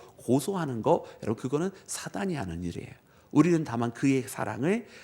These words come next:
응답하고 그의 사랑에 화답하고,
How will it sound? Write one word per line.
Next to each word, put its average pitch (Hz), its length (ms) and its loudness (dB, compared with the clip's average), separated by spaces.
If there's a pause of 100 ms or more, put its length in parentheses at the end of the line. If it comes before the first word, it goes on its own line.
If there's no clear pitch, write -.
(120)
응답하고 165 840 0 (160)
그의 185 300 2
사랑에 123 400 -2
화답하고, - 840 -8